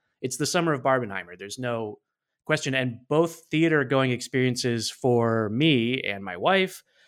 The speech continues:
were interesting and fun. They were both packed houses. Um, the Barbie screening, a lot of people dressed up. I think that was, like, there was a big, it was like a cultural event, Barbenheimer. Like, everybody was wearing pink or floral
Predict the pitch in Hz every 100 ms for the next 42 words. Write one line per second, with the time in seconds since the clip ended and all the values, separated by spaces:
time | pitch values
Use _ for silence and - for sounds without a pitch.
0 | _ _ - 139 143 135 127 127 165 202
1 | 180 - 123 131 151 - 135 123 117 -
2 | 160 156 127 120 131 - - - 135 139
3 | - - _ - 127 120 - 117 127 135
4 | - - 104 104 98 98 95 - _ _
5 | - 113 110 120 123 131 - 123 123 123
6 | 120 120 - _ 117 123 127 127 104 123
7 | 123 - 110 - - 120 123 113 113 123
8 | 127 131 - 131 135 110 - 135 139 135
9 | 156 190 143 - 180 - 160 151 135 _
10 | _ _ _ 113 123 220 147 - 123 113
11 | 101 98 101 107 117 143 139 135 131 120
12 | - 139 143 127 104 - 120 123 123 120
13 | 120